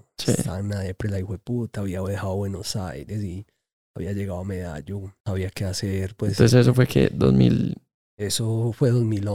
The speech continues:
Speaker 2: dos mil, el primer premio que me gané, dos mil catorce me gané
Speaker 1: Ok.
Speaker 2: National Geographic.
Speaker 1: Brutal.
Speaker 2: <clears throat>
Speaker 1: De locos.
Speaker 2: Eh, y, y fue,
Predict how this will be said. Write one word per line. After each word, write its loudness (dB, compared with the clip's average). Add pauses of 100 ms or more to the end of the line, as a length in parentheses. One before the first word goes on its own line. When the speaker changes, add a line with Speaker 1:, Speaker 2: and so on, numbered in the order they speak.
(200)
Speaker 2:
dos -4
mil, -4 (120)
el -6
primer 0
premio 4
que 0
me 0
gané, 0
dos 0
mil -4
catorce -6
me 0
gané -2
Speaker 1:
Ok. 4
Speaker 2:
National 2
Geographic. -4
Speaker 1:
Brutal. 0
Speaker 2:
<clears throat> 0
Speaker 1:
De 6
locos. 6
Speaker 2:
Eh, -6 (120)
y, 0
y -4
fue, 0